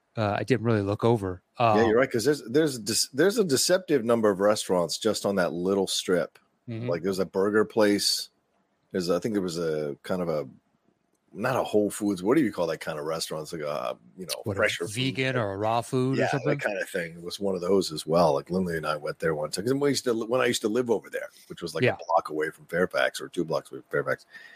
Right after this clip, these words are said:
Speaker 2: we walked over to that restaurant one time, and it was like, "Fuck, I barely found anything to eat in that place." You know, she wanted to try it. Um, but yeah, so yeah, you, you're surprised at how many re-,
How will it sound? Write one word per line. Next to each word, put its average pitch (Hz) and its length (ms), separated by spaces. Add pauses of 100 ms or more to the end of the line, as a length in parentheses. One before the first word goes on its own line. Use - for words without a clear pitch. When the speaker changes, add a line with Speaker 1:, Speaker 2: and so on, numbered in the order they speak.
(200)
Speaker 2:
we 101 80
walked 95 340
over 90 260
to 85 80
that 76 160
restaurant 76 420
one 67 180
time, - 300
and - 80
it - 100
was - 120
like, - 220
"Fuck, - 180
I - 80
barely 92 300
found 80 260
anything 76 340
to 67 60
eat 80 180
in - 60
that - 200
place." - 360
You - 120
know, - 60
she - 140
wanted 73 180
to - 60
try 90 260
it. - 140 (800)
Um, 69 260
but 95 140
yeah, 170 280
so 98 200
yeah, 110 180
you, 95 320
you're 123 200
surprised 143 440
at 107 80
how 110 60
many 101 160
re-, 90 180